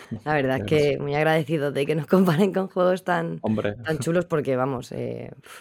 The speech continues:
Speaker 1: desde luego es un juego que hemos tomado de alguna referencia, eh, se nota en alguna cosilla de la casa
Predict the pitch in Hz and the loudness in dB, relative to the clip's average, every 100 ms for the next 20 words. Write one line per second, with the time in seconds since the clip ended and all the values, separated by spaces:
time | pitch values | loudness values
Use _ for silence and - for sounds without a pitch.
0 | - _ - - - 139 135 139 156 151 | -20 _ -20 -20 -6 0 4 6 4 2
1 | 156 143 151 156 147 143 135 139 139 135 | 0 0 2 2 2 -2 -2 0 0 2
2 | 123 123 135 131 127 131 170 - 143 139 | 0 -2 -4 -6 -4 -2 -2 -2 -2 -2
3 | 135 120 - - - 131 135 135 131 135 | -4 -6 -8 -12 -10 -6 -4 -4 -4 -6
4 | 127 - - 156 131 135 - 160 - - | -8 -10 -2 0 0 -4 -6 -10 -8 -12